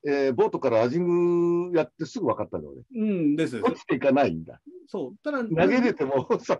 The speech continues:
Speaker 1: 込んでいけないというね。
Speaker 2: そう。
Speaker 1: 全部送らないといけないで、こうやって。
Speaker 2: そうです。本当そこが不満だったんで。
Speaker 1: なるほど、なるほど。
Speaker 2: 俺の使い方なら、まあ、二十八ミリをわざわざローター固定することはねえなっていうのは、まあ、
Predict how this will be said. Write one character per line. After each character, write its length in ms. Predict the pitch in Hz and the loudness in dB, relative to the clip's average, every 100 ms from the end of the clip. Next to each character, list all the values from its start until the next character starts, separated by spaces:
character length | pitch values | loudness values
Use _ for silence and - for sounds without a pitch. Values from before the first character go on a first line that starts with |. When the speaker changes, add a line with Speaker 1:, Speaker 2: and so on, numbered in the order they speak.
| - | 0
Speaker 1:
込 120 | 240 | 0
ん 40 | 196 | 2
で 80 | |
い 40 | 139 | 0
け 120 | 123 | 0
な 100 | 113 | 0
い 100 | 107 | -2
と 100 | - | -6
い 120 | 87 | -8
う 40 | 92 | -6
ね。 160 | 98 - | -6 0
Speaker 2:
そ 220 | 240 - | -2 -2
う。 40 | _ _ 370 | _ _ -8
Speaker 1:
全 140 | 220 254 | -2 2
部 80 | |
送 180 | 143 - | 0 0
ら 80 | 190 | 0
な 100 | 214 | 0
い 60 | 175 | 0
と 60 | |
い 20 | |
け 80 | 127 | 0
な 80 | 110 | 0
い 60 | 98 | -2
で、 60 | |
こ 120 | 98 | -4
う 20 | 87 | -8
や 60 | |
っ 20 | |
て。 220 | - 117 - _ | -6 -10 -12 _
Speaker 2:
そ 160 | 240 127 | 0 0
う 20 | |
で 20 | |
す。 200 | - - | -6 -20
本 240 | - 240 262 | -8 -6 -4
当 140 | 269 | -4
そ 160 | 247 240 | -6 -8
こ 100 | 254 | -2
が 340 | 247 226 196 | 0 0 -4
不 160 | 233 214 | -10 -4
満 240 | 208 214 | -4 -2
だ 120 | 196 | -4
っ 80 | 190 - | -6 -8
た 120 | 101 | -10
ん 100 | 90 | -8
で。 280 | 98 85 - | -10 -10 -10
Speaker 1:
な 240 | 131 123 120 | -6 -4 -4
る 100 | 110 | -6
ほ 100 | 110 | -6
ど、 100 | 107 | -8
な 100 | 98 | -8
る 60 | |
ほ 120 | 82 85 | -10 -10
ど。 100 | 240 | -6
Speaker 2:
俺 160 | 277 | -4
の 140 | 311 320 | -4 -6
使 260 | - 339 | -4 -4
い 60 | 330 | -4
方 240 | 349 359 | -8 -8
な 120 | 359 | -4
ら、 100 | 359 277 | -2 0
ま 240 | 277 262 | 0 -4
あ、 40 | |
二 280 | 220 226 277 | -6 -2 -2
十 180 | 240 247 | -2 -6
八 220 | 196 208 | -6 -4
ミ 100 | 247 | -2
リ 80 | 220 | 0
を 80 | 196 | 0
わ 100 | 220 | -2
ざ 120 | 202 | -2
わ 120 | 208 | -4
ざ 160 | 196 165 | -2 -2
ロ 180 | 175 180 | -4 -6
ー 20 | |
タ 100 | 196 | -6
ー 440 | 190 185 185 185 180 | -4 -4 -4 -4 -6
固 120 | 196 | -4
定 180 | 185 156 | -2 -2
す 120 | 170 | -4
る 100 | 156 | -8
こ 100 | 190 | -4
と 80 | 160 | -2
は 80 | 143 | -2
ね 120 | 180 | -2
え 60 | |
な 140 | 156 156 | -2 -4
っ 20 | - _ _ | -10 _ _
て 80 | 139 | 0
い 80 | 135 | 2
う 320 | 135 131 131 | 2 0 -2
の 100 | 214 | 0
は、 160 | 277 120 | 0 0
ま 120 | 127 | -4
あ、 180 | 90 | -6